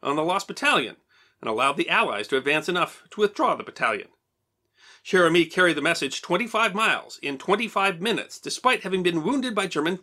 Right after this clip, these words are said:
fire, having lost a leg with a hole through her breast. For her courage, she was awarded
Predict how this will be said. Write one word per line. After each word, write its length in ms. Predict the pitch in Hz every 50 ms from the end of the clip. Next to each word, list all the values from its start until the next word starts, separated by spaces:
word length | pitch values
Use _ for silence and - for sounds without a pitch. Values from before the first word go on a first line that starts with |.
| _ -
fire, 460 | 269 269 240 147 123 - - - - _ _ _ _ _ -
having 120 | 135 123 131
lost 220 | 135 143 - -
a 60 | 170
leg 400 | 160 208 262 233 160 127 110 -
with 140 | 113 101 -
a 40 | -
hole 280 | - - 247 202 147
through 120 | - 143 123
her 120 | 156 156
breast. 500 | 147 - 202 190 - - - - - - _ _ _ _ _ _ _ _ _ _ _ _ _ - _ _ _
For 140 | 131 127
her 160 | 127 - 170 170
courage, 460 | - - 285 277 190 135 110 101 -
she 100 | - 135
was 100 | 127 147
awarded 540 | 139 - 151 - - 226 131 107 107 117